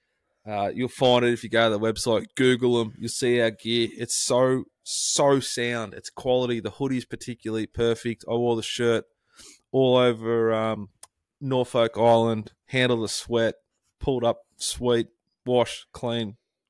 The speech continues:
Quality, quality product. Uh, we're also brought to you by Mailbag Bloodstock, uh, a bloodstock syndication business, racehorses that I founded and run. Uh, we currently have a colt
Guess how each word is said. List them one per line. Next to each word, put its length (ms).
Quality, 600
quality 420
product. 540
Uh, 240
we're 200
also 280
brought 240
to 80
you 40
by 120
Mailbag 460
Bloodstock, 480
uh, 380
a 100
bloodstock 420
syndication 720
business, 400
racehorses 800
that 100
I 280
founded 560
and 320
run. 300
Uh, 240
we 240
currently 640
have 200
a 40
colt 420